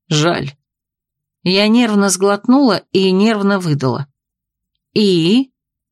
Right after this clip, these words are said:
«И Кайден явно знает больше об этом браслете. Видимо, поэтому не захотел его так сразу отдавать. Остаётся только дождаться, когда его приведут в чувство,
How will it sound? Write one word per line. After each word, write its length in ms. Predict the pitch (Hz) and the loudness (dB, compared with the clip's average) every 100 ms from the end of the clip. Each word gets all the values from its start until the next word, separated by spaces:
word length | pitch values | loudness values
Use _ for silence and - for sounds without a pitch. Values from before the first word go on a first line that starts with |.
| _ _ _ _ _ _ | _ _ _ _ _ _
«И 420 | 135 131 147 214 | 0 2 2 0
Кайден 540 | 214 180 190 214 226 247 | -2 -2 0 0 0 0
явно 440 | 170 156 170 196 | 2 0 0 -2
знает 360 | 175 165 170 160 | -2 0 0 -2
больше 380 | 185 233 - 147 | -2 -2 0 -2
об 140 | 131 | -2
этом 220 | 143 139 | -2 0
браслете. 600 | 135 143 - 131 131 - _ _ _ _ _ | 0 0 -2 -4 -4 -8 _ _ _ _ _
Видимо, 440 | 151 151 147 156 147 | 0 0 2 0 0
поэтому 440 | 170 180 190 240 | -2 -2 0 2
не 160 | 226 214 | 2 2
захотел 480 | 185 180 165 151 | 0 -2 -2 0
его 200 | 143 135 | 0 0
так 180 | 135 127 | -2 -4
сразу 400 | - 143 135 131 | -2 -2 0 0
отдавать. 540 | 127 139 135 95 - - _ _ _ _ _ _ - | -2 -2 -4 -4 -8 -10 _ _ _ _ _ _ -8
Остаётся 680 | 127 - 160 196 208 - 196 | -4 -4 -2 0 0 -2 -2
только 380 | 208 190 190 | -2 -2 -2
дождаться, 640 | 175 165 143 160 208 - 208 | -2 -2 0 -2 0 -2 -4
когда 360 | - 131 143 | -4 -2 -2
его 180 | 147 147 | 0 0
приведут 500 | 143 151 151 156 165 | 0 0 2 2 -2
в 80 | - | -2
чувство, 560 | - 220 254 - 208 | -2 -2 -2 -2 -4